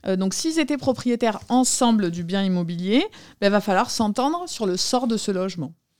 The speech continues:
Est-ce qu'on vend ? Est-ce que l'un ou l'autre souhaite racheter, euh, garder le logement et du coup racheter les parts de, de, de l'autre ? Euh,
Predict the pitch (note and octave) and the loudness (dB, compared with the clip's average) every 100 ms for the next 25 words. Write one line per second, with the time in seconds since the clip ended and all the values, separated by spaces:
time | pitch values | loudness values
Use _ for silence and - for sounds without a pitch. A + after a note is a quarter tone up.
0 | _ _ _ _ _ D#3+ - F#3+ F3+ F#3 | _ _ _ _ _ -8 -6 -2 2 4
1 | A3+ F4+ - _ _ _ _ _ A#3 A#3 | 6 4 -2 _ _ _ _ _ 2 2
2 | A#3 - A#3+ A#3+ B3 B3 A#3+ A#3+ A#3+ G3+ | 2 0 4 4 6 6 6 4 0 -6
3 | - _ - - A3+ - A3+ G#3 - - | -14 _ -12 0 0 0 0 0 0 0
4 | A3+ A3+ - E3 F3 G3+ G3+ A3 G#3+ G3+ | 0 0 -2 -2 2 2 2 2 2 2
5 | F#3 G3+ G#3 G3 E3 F#3+ F3 F#3 F#3 - | 2 2 0 -2 -4 -6 0 2 2 0
6 | G#3 G3+ D#3 - G3+ F#3 - E3+ D#3 D3 | 0 0 -2 2 2 2 -2 -8 -6 -4
7 | D3+ D3+ B2 E2+ - D3+ E3+ A#3+ G4+ - | -4 -4 -6 -8 -8 -6 -2 0 -2 -6
8 | - - _ - F3+ | -20 -20 _ -4 -2